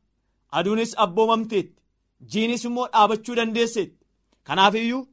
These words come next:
namni kun ija jabinaan akkaataa kanaan kadhachuu kan inni danda'e dudduuba isaa hoggaa deebinu nama kadhataa akka ta'e kan nu mirkaneessu seenaan jiru. Warroonni dudduubni isaanii nama kadhataa akka ta'e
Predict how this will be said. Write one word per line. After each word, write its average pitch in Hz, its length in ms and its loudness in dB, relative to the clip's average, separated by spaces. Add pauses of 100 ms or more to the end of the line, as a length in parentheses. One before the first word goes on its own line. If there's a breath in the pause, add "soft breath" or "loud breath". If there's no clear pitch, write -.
(360)
namni 254 420 0
kun 285 200 -4 (260)
ija 214 240 0
jabinaan 247 400 0 (420)
akkaataa 220 460 4
kanaan 254 300 -4
kadhachuu 240 400 -4
kan 233 120 -4
inni 214 180 -4
danda'e 175 320 -6 (800)
dudduuba 202 500 -2
isaa 254 200 4
hoggaa 208 340 4
deebinu 214 320 4 (640)
nama 220 260 0
kadhataa 233 420 2
akka 214 260 -2
ta'e 185 240 -4
kan 185 240 -4
nu 226 120 0
mirkaneessu 233 640 0 (260)
seenaan 220 480 2
jiru. 139 180 -6 (640)
Warroonni 277 420 2
dudduubni 247 400 -6
isaanii 233 420 -2
nama 226 280 -4
kadhataa 220 400 -2
akka 208 240 -4
ta'e 151 200 -4